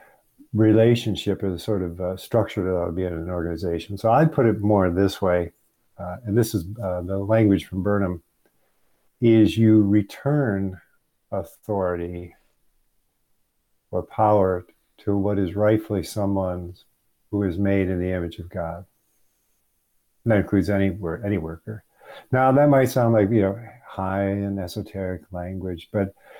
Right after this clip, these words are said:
it's the difference between recognizing someone's inherent worth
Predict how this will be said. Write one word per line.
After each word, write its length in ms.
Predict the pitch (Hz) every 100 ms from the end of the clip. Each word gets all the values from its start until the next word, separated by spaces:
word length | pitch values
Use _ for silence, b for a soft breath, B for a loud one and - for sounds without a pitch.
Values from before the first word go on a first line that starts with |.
| B B
it's 180 | 117 110
the 100 | 107
difference 540 | 101 135 151 165 165
between 500 | - 113 107 120 107
recognizing 1080 | 92 95 117 127 147 120 101 92 92 82 92
someone's 480 | 90 104 104 95 90
inherent 640 | 87 85 - 113 110 98 113
worth 720 | 95 120 117 82 95 -